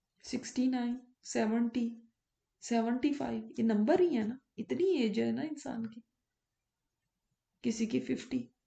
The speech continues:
हर दिन इसमें कमी हो रही है, तो तुम एक नंबर ही तो हो बस, और इससे ज्यादा क्या हो। अल्लाहु अकबर। इनकी जब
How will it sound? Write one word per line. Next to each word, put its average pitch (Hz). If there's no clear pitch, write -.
हर 254
दिन 254
इसमें 262
कमी 226
हो 302
रही 240
है, 247
तो -
तुम 302
एक 320
नंबर 233
ही 302
तो 320
हो 226
बस, 277
और 269
इससे 294
ज्यादा 156
क्या 147
हो। -
अल्लाहु 214
अकबर। 208
इनकी 233
जब 214